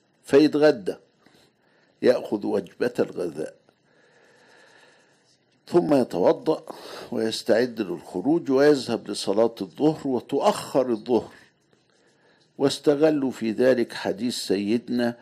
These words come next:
"أبردوا بالظهر". أبردوا بالظهر يعني خلوا لما الشمس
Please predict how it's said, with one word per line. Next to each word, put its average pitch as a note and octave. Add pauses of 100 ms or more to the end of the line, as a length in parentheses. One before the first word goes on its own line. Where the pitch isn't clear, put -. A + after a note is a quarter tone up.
(260)
"أبردوا B2+
بالظهر". F#2+ (1120)
أبردوا D3+
بالظهر A#2
يعني C3+ (100)
خلوا A#2
لما A#2
الشمس A2